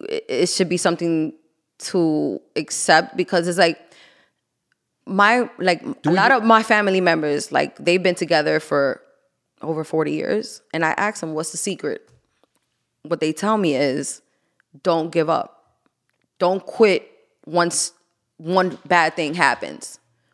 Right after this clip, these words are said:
Speaker 1: Like, if you really love that
Speaker 2: Right.
Speaker 1: person, you will fight through that shit.
Speaker 2: You're saying if infidelity happens, like
Speaker 1: Period. Anything.
Speaker 2: Right, right, right. Work,
Speaker 1: I mean, the
Speaker 2: work it
Speaker 1: only
Speaker 2: out.
Speaker 1: thing that, of course, like, if it's, there's a freaking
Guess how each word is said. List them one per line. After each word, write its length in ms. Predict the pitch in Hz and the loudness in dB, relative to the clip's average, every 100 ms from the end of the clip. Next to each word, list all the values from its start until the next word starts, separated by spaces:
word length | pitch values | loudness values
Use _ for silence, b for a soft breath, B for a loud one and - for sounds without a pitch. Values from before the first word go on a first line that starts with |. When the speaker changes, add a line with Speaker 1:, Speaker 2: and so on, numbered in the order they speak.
| _ | _
Speaker 1:
Like, 120 | 170 175 | -2 0
if 100 | 175 | 2
you 120 | 175 | 2
really 300 | 220 254 220 | 4 6 8
love 220 | 202 202 | 8 6
that 120 | 190 | 4
Speaker 2:
Right. 80 | 202 | 4
Speaker 1:
person, 300 | 190 185 175 | 0 0 -4
you 80 | 202 | 0
will 160 | 196 170 | 2 2
fight 560 | - - 190 180 - 170 | 0 0 2 4 0 -4
through 200 | 180 156 | -2 0
that 200 | 147 - | 0 -2
shit. 360 | 160 107 - - | -4 -4 -6 -14
Speaker 2:
You're 80 | |
saying 200 | - 127 | -10 -6
if 120 | 117 110 | -6 -6
infidelity 560 | 123 110 110 104 104 | -10 -4 -2 -2 -6
happens, 460 | 98 95 - 92 101 | -8 -10 -10 -16 -10
like 300 | 92 87 _ _ | -10 -10 _ _
Speaker 1:
Period. 340 | 320 330 220 - | 0 2 2 4
Anything. 420 | 320 330 190 139 | 2 2 0 0
Speaker 2:
Right, 160 | 120 110 | -2 -2
right, 200 | 113 92 | 0 0
right. 60 | 104 | 0
Work, 180 | 123 | 0
Speaker 1:
I 40 | 247 | 2
mean, 120 | 269 | 2
the 60 | 247 | 4
Speaker 2:
work 80 | 226 | 4
it 40 | |
Speaker 1:
only 160 | 320 330 | 4 2
Speaker 2:
out. 40 | |
Speaker 1:
thing 180 | 294 262 | 0 4
that, 200 | 202 180 185 | 4 2 -4
of 140 | - | -2
course, 220 | - 202 170 | 0 2 2
like, 100 | 156 | -2
if 80 | |
it's, 120 | 160 151 | -2 0
there's 280 | 170 156 | 2 2
a 40 | 160 | 0
freaking 520 | - 196 165 165 151 | -4 -4 -4 -4 -6